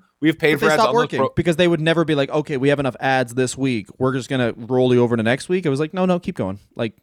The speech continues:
Speaker 2: fucking
Speaker 1: That's the thing, is it's so many ads. And it's just, it's hard to listen to 'cause you're, you're in the story. Why I love them is I drive a shit, like, I'll have to drive, especially, like, in those times I was on trains. And then when I first moved to the States, I was driving everywhere.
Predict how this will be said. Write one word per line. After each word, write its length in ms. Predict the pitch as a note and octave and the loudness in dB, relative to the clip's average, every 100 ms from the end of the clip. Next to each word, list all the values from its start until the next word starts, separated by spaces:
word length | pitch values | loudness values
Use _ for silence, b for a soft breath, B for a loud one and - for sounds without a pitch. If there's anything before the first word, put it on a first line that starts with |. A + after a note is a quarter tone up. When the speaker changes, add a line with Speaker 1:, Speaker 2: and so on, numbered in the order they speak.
| - | -12
Speaker 2:
fucking 260 | B2+ - | -10 -4
Speaker 1:
That's 240 | A2+ D#3 D3 | 0 0 2
the 120 | D3 | 0
thing, 220 | C3+ F#3+ | 2 2
is 120 | C3+ C3 | 0 -2
it's 180 | C3 | -4
so 600 | - - - D#3+ E3 F3 | -4 -4 -2 0 2 2
many 260 | E3+ D#3+ D3+ | 0 0 0
ads. 320 | D3+ F#3 G2 | 0 0 -2
And 140 | C3 D3+ | -6 -8
it's 100 | D#3 | -8
just, 140 | F3+ | -8
it's 120 | F#3 | -10
hard 300 | C#3 F3 G#3 G#3 | -4 2 2 2
to 60 | |
listen 280 | F#3+ A3 A3 | 0 -2 -2
to 120 | F#3 | -6
'cause 160 | F3+ D#3+ | -4 -6
you're, 120 | E3 | -6
you're 260 | D#3 D#3 F3+ | -4 -2 0
in 100 | G3 | -2
the 80 | F#3 | -2
story. 260 | F#3+ F#3 - | 0 0 0
Why 220 | E3 F3+ G#3+ | 0 2 4
I 140 | G#3+ | 4
love 220 | F#3+ E3+ | 2 0
them 120 | D#3 | -2
is 80 | D3 | -2
I 100 | D3 | -2
drive 600 | C#3 A#2+ B2+ E3 D3+ B2+ | -2 0 2 4 2 -2
a 60 | A#2 | -6
shit, 280 | - D3+ C#3+ | -6 -6 -4
like, 120 | C3 | -2
I'll 80 | B2+ | 0
have 160 | D3+ | 0
to 80 | D3+ | -2
drive, 420 | A#2+ A#2+ B2+ C3 | -6 -2 0 -2
especially, 560 | A#2+ - F3+ E3 C3+ B2 B B B B B B - | -4 -4 -2 0 -2 -4 B B B B B B -2
like, 140 | B2+ | 0
in 140 | D3 | 2
those 180 | C#3 D#3 | 2 2
times 220 | D#3+ D3 | 2 0
I 40 | C3+ | 0
was 120 | C3+ | 0
on 160 | C3+ B2+ | 0 -2
trains. 600 | - F3 F3 E3+ E3 D#3 | 0 2 4 2 0 -2
And 160 | C#3+ | -2
then 140 | C#3 C#3 | 0 2
when 120 | C3+ | 2
I 40 | |
first 260 | B2+ D#3+ D#3+ | 2 0 0
moved 120 | D#3+ | -2
to 40 | |
the 60 | C3+ | -2
States, 220 | C3 C#3+ | -4 -2
I 40 | C3 | -4
was 140 | A2 | -6
driving 580 | G2 G2+ A#2 E3+ D3+ A#2+ | -6 -2 2 2 2 0
everywhere. 480 | F#2 F2+ E2+ D2+ | -4 -8 -8 -8